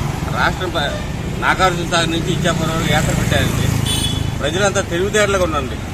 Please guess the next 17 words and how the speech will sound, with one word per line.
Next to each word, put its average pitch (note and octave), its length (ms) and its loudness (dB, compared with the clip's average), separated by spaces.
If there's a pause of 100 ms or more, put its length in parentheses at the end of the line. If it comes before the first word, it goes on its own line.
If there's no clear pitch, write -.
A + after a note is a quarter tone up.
(500)
ఎటువంటి F#3+ 300 0
ప్రలోభాలకు F#3+ 580 4
లొంగొద్దు. E3 400 -2 (840)
భారతీయ F3+ 600 2
రాజ్యాంగం E3+ 480 0
సమర్థవంతంగా E3+ 600 0
అమలవ్వాలంటే D#3 800 2
కూటమి F#3+ 260 0
అభ్యర్థులు F3 320 -2
గెలిపించండి. D#3+ 580 -4 (380)
అటు B2 400 -4
జనసేన, F3 540 0
టీడీపీ, E3 520 -2
బీజేపీ E3 480 -4
అభ్యర్థులు D#3+ 460 -4
మాత్రమే D#3+ 340 -4
గెలిపించండి. C#3 580 -8